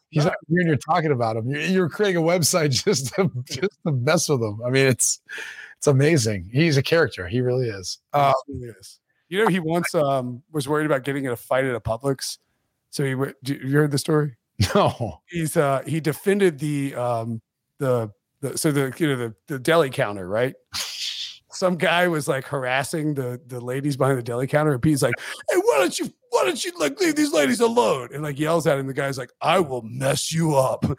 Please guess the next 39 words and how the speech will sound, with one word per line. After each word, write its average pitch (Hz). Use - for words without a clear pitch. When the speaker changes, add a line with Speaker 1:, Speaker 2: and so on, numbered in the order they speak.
Speaker 2:
So 160
Pete 190
is 147
like, 131
"Oh 135
God." 95
So 180
he 160
goes 165
to 156
this, 147
he 147
goes 160
to 147
the, 135
uh, 120
salad 143
dressing 151
aisle, 156
and 147
he 165
grabs 151
a 165
glass 127
<laughs> -
bottle 139
of 123
salad 143
dressing, 131
and 127
as 131
he's 151
checking 151
out, 143
he 147
wraps 139
it 147
up, 147
like, 127